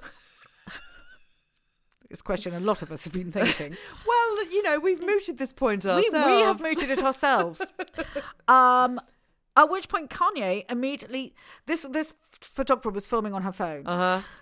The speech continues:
Speaker 1: Kanye snatched the phone
Speaker 2: <gasps>
Speaker 1: and started berating, berating the photographer.
Speaker 2: Mm-hmm.
Speaker 1: Um,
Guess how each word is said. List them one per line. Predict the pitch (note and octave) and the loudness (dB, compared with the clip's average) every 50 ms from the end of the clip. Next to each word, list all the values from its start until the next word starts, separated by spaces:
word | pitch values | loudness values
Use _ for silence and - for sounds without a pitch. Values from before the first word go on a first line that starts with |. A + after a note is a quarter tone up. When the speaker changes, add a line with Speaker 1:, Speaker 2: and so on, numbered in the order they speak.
| _ - | _ -4
Speaker 1:
Kanye | - C#4+ C#4+ C#4 C#4 C#4 - - | 0 0 2 2 0 -2 -2 -6
snatched | - - - - - - - D#4 F4+ G4 G#4 - - - - - - _ | -10 -8 -8 -8 -8 -8 -2 2 2 2 2 0 -6 -10 -10 -10 -10 _
the | - C#4 | -8 -6
phone | C4+ - C4 G#3+ F3+ D#3+ D3+ D3 | -2 0 0 0 0 -2 -4 -4
Speaker 2:
<gasps> | G4 A#4+ A#4+ A#4 A4+ G#4 G4 F#4 F4 E4+ | -4 -4 -4 -4 -4 -6 -6 -6 -2 0
Speaker 1:
and | D#4+ - B3 B3 | 0 0 0 -2
started | - - - C4+ B3+ B3+ B3 - C4+ G#3+ - _ | -4 0 0 2 2 2 0 -2 -6 -6 -4 _
berating, | - B3 A#3+ A3+ A3+ A3+ A#3 B3+ C#4+ C#4+ D4 C4+ - - - - E3 C#3 C3+ C#3 _ _ _ _ _ _ _ _ | 0 0 0 0 -4 -6 -2 2 2 2 2 0 -6 -10 -10 -10 -10 -12 -14 -20 _ _ _ _ _ _ _ _
berating | - D4 D4 B3+ A#3+ A#3+ A#3 B3 B3+ D#4 D#4 D4 A3+ - - - F3 E3+ E3+ | 0 0 0 0 -4 -8 -8 -2 0 0 0 0 -2 -6 -8 -8 -8 -8 -10
the | E3+ | -12
photographer. | - - F3 - E3 D#3 - C#3+ E3+ F3 F3 | -12 -10 -8 -8 -8 -10 -10 -12 -10 -8 -8
Speaker 2:
Mm-hmm. | E3 D#3+ F3 E3+ E3 E3 E3+ F#3+ G#3+ _ _ _ - - - - - - - - - - - - - - - _ - - | -8 -6 -6 -6 -8 -8 -10 -12 -14 _ _ _ -20 -20 -20 -20 -20 -20 -20 -20 -20 -20 -20 -20 -20 -20 -18 _ 0 4
Speaker 1:
Um, | A#3+ A#3 A#3 A#3 A#3 A#3 A#3 | 4 6 6 6 6 4 2